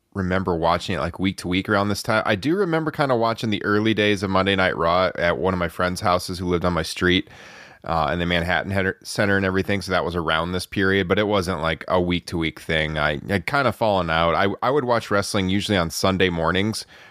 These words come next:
growing up. Um, my grandma would have, like, this big Sunday dinner where all my relatives would go, almost like the Hart family, <laughs> every single Sunday morning. And that's where I usually watched wrestling growing up. And I think around ninety-three, we,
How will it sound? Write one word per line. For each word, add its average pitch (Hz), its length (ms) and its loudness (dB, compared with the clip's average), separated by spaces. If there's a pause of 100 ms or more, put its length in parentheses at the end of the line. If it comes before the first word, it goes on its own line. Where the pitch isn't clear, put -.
(140)
growing 104 320 2
up. 104 420 0
Um, 71 320 -4
my 90 180 0
grandma 92 540 2
would 87 140 2
have, 85 240 0
like, 80 180 -4
this 80 240 -6 (180)
big 92 220 0
Sunday 98 400 0
dinner 90 340 0
where 78 120 2
all 87 140 2
my 85 100 0
relatives 85 500 0
would 95 140 -2
go, 92 240 2 (320)
almost 302 280 0
like - 140 0
the 165 60 2
Hart 214 240 0
family, 78 420 -2 (380)
<laughs> - 420 -6
every 147 160 2
single 113 360 -2
Sunday 110 320 0
morning. 98 420 0 (520)
And 107 120 2
that's 135 180 0
where 139 80 4
I 113 40 4
usually 104 260 4
watched 95 240 2
wrestling 104 340 0
growing 85 300 2
up. 82 180 2
And 92 140 0
I 95 40 4
think 170 200 -2
around 156 180 2
ninety-three, 127 420 2
we, 110 260 2